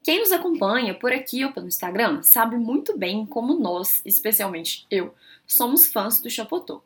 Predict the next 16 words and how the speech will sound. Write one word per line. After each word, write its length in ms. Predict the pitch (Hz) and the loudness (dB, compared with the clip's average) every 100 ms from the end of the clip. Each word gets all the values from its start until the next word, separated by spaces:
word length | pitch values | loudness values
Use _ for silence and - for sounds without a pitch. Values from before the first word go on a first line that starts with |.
| _ _ - - | _ _ -20 -4
Mas 180 | 220 208 | 0 4
se 280 | - - 330 | 6 6 4
você 280 | 403 - | 4 4
ainda 260 | 185 190 185 | 4 -6 -8
não 240 | 180 208 | -6 -6
conhece 400 | 285 196 185 - | -4 -2 0 2
ele, 280 | 202 190 277 _ _ _ | 0 -2 -6 _ _ _
não 320 | 214 202 202 | -4 0 2
se 140 | 254 294 | 2 0
preocupe 480 | 285 - 220 220 214 | -2 -4 -6 -6 -8
que 80 | |
eu 100 | 220 | -6
já 180 | 233 254 226 | -4 -2 -4
vou 120 | 180 | -4
te 120 | - | -8
apresentar. 600 | 185 208 285 - - | -4 -2 0 -4 -8